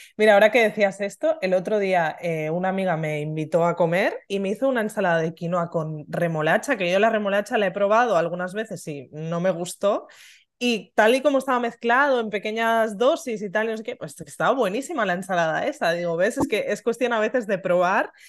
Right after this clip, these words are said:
lo que tú dices, ¿no? Aunque de entrada a lo mejor no sea tu verdura favorita, pero decir, a ver qué uso o qué, con qué receta lo podría probar que sí que me pueda llegar a gustar para añadir más variedad, ¿no? O sea que muy buen objetivo. Guay.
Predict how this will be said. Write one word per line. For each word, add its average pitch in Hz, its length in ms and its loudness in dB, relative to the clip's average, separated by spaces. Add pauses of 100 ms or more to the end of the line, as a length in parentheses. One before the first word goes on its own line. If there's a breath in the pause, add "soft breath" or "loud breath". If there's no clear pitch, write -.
(160 soft breath)
lo 190 120 -2
que 190 100 -2
tú 196 120 -4
dices, 196 440 -2
¿no? 180 200 -4
Aunque 180 260 -2
de 175 100 2
entrada 180 320 0
a 202 60 0
lo 202 60 0
mejor 202 240 -6
no 202 100 -6
sea 202 240 -4
tu 196 120 -2
verdura 196 380 0
favorita, 202 500 0
pero 196 160 -2
decir, 180 220 -4
a 170 40 2
ver 180 200 -2
qué 196 160 -2
uso 202 460 -6 (360 soft breath)
o 175 140 -2
qué, 180 220 -2
con 180 220 -6
qué 190 680 0 (260)
receta 202 480 0
lo 220 160 -2
podría 185 320 0
probar 180 300 -2
que 180 120 -10
sí 170 160 -16
que 170 80 -8
me 160 100 -10
pueda 147 260 -10
llegar 143 240 -6
a 139 40 -4
gustar 151 460 -6
para 165 160 -2
añadir 147 340 -8
más 156 180 -10
variedad, 143 440 -10
¿no? - 140 -16
O - 40 -16
sea 156 200 -10
que 143 120 -10
muy 156 220 -10
buen 160 200 -6
objetivo. 139 640 -14 (600 soft breath)
Guay. 160 320 -2